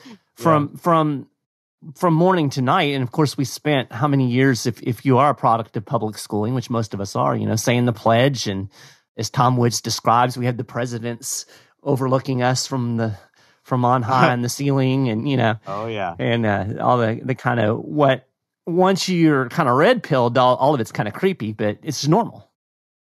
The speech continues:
Speaker 1: Yep. Yep. It's, it's so true. And, and let me, uh, kind of recommend a blast from the past too. And I can't remember, you might have been there for this, um, but the, the very first Christians for Liberty conference that we hosted.
Speaker 2: I was.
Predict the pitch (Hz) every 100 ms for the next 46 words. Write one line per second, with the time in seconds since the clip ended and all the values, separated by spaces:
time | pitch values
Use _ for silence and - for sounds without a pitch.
0 | _ 104 104 _ _ _ _ _ 95 -
1 | _ _ _ _ _ _ 123 127 - 151
2 | 139 - 160 - 156 123 107 113 131 127
3 | 120 117 120 135 135 127 117 104 98 92
4 | _ _ _ 139 127 120 120 110 113 120
5 | 110 101 - 110 107 104 101 _ _ _
6 | - 127 135 131 123 107 - 127 110 -
7 | - 135 104 90 - _ _ 233 269 330
8 | 302 302 208 262 294 214 208 226 156 127
9 | 110 101 95 - 120 110 104 - 131 127
10 | 120 117 - 127 113 202 233 160 170 -
11 | - 160 170 147 120 123 160 127 113 101
12 | 107 101 113 104 107 101 - 95 127 156
13 | 214 - -